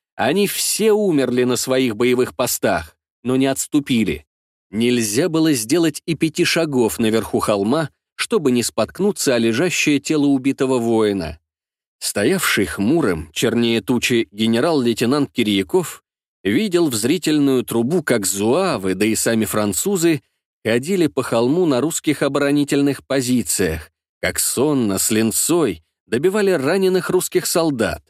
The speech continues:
Заметил он, и как некоторые православные воины, даже с раздробленной ногой или с ранением в живот,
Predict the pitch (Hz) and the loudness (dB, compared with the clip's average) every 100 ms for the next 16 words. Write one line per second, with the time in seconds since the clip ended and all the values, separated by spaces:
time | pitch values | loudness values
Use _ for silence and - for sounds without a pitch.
0 | _ _ _ - 87 101 185 226 117 98 | _ _ _ -12 -4 0 0 0 0 0
1 | 87 80 - 113 131 123 98 214 - - | 0 -4 -4 -2 0 -2 0 0 -2 -2
2 | - - 120 123 113 175 185 123 117 117 | 0 0 0 -2 -2 -2 0 0 0 2
3 | 208 160 107 85 - _ _ _ - 156 | 0 0 -2 -6 -10 _ _ _ -4 -2
4 | 147 - 143 131 127 160 147 147 147 131 | 0 0 -2 -2 -2 0 0 2 2 0
5 | 120 135 175 143 160 151 147 156 165 160 | 0 0 0 0 -2 0 0 2 2 2
6 | 160 135 113 170 160 113 | 2 0 2 2 2 0